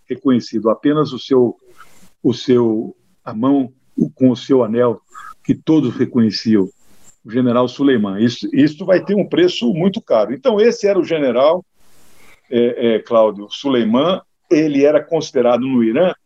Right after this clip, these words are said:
o que eles chamam de um mártir vivo. Por que um mártir vivo? Porque ele, de, de mil novecentos e oitenta pra cá, ele travou muitas guerras, muitas batalhas, venceu todas e,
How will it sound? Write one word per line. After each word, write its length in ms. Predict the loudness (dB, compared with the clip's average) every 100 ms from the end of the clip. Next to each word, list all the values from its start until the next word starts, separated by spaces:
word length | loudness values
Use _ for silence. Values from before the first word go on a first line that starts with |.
| _
o 140 | -2 0
que 100 | 0
eles 160 | 0
chamam 300 | 0 0 0
de 100 | 0
um 240 | 0 0 -2
mártir 540 | 0 0 -2 -2 -2 -2 0
vivo. 320 | 2 0 -8 _ -20 -20 -20 _ -20 _ -2
Por 160 | -2
que 100 | 0
um 80 | 0
mártir 440 | 2 2 0 -4 0
vivo? 260 | 0 -2 -8 -20 -20 -20 -20 -20 -20 -20 _
Porque 200 | -2 0
ele, 140 | 0
de, 300 | 0 -4 -4
de 140 | -4 -2
mil 120 | 0
novecentos 360 | 0 0 0 0
e 40 |
oitenta 340 | 0 -2 -4
pra 220 | 0 -2 0
cá, 140 | 0
ele 120 | -2
travou 420 | -2 2 2 0
muitas 600 | -4 0 2 2 -2 -4
guerras, 520 | -2 -2 -2 -8 -14 -8
muitas 720 | -4 0 2 2 2 -2 -2
batalhas, 680 | -2 -4 -2 0 -2 -4 -16 -12
venceu 640 | -2 -2 0 0 0 0
todas 380 | 0 0 -2 0
e, 200 | 0